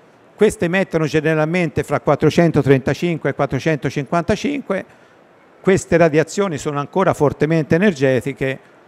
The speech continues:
non possiamo tagliarle totalmente, pena la qualità della visione, pena l'idoneità,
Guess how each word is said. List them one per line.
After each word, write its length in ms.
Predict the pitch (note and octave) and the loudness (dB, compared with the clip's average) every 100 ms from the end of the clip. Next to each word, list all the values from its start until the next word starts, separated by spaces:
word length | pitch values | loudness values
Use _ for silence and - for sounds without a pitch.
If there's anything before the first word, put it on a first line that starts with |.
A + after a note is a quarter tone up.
| - | -8
non 260 | E3 G3+ | -4 -2
possiamo 520 | - D#3+ - F3 E3 C3+ | 2 2 4 2 4 2
tagliarle 560 | C#3+ C3+ D3+ C#3 C3+ | 2 4 2 2 0
totalmente, 840 | A#2+ C#3 D#3+ D#3 C3 A#2 A2+ D3 F#3 - _ _ _ - | 0 2 2 2 0 -2 -2 -4 -4 -10 _ _ _ -6
pena 260 | E3 E3 | -4 -2
la 120 | C#3 A#2+ | -2 -2
qualità 420 | C3+ C3 D3+ D3 | 0 0 0 0
della 300 | A#2+ B2 B2 | 0 -2 -2
visione, 640 | C3+ B2 C3+ A2 A2+ D3 - _ _ _ _ | -2 0 0 0 -2 -6 -10 _ _ _ _
pena 300 | E3+ F3 D3 | -2 0 0
l'idoneità, 760 | C#3+ B2 D3 C#3 C3 D3 D#3 | -2 -2 -2 -2 -2 0 -2